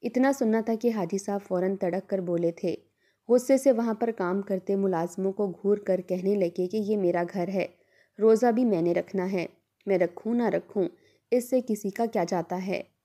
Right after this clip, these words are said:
खैर से अल्लाह ताला के नेक बंदों में से एक हूँ, तभी तो हर साल जाकर हज करके आता हूँ,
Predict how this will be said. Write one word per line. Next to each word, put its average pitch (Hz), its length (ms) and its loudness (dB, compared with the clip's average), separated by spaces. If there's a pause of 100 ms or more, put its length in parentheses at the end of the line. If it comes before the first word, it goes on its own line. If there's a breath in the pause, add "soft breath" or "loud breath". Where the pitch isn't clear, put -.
(100)
खैर 190 200 2
से 180 160 -2
अल्लाह 185 200 0
ताला 180 280 -2
के 208 160 -4
नेक 185 300 2
बंदों 180 280 -2
में 180 140 2
से 196 140 -2
एक 185 280 -2
हूँ, 190 200 -2 (500 soft breath)
तभी 247 220 4
तो 269 140 4
हर 226 200 0
साल 220 240 0
जाकर 196 360 -2
हज 190 220 -4
करके 185 320 -4
आता 180 260 -4
हूँ, 196 260 -4